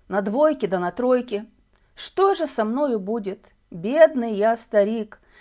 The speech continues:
несчастный я мальчик, чем же всё это кончится?"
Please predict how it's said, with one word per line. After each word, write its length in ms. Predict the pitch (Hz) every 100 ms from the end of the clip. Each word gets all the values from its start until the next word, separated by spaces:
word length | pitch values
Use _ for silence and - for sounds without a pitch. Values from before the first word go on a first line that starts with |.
| _ _
несчастный 800 | 220 247 254 330 359 381 - 311
я 160 | 285 294
мальчик, 680 | 269 302 320 269 - 190 - _
чем 320 | - 311 339
же 140 | 330 320
всё 220 | - 320
это 240 | 311 311
кончится?" 840 | 302 - 311 302 269 220 - 160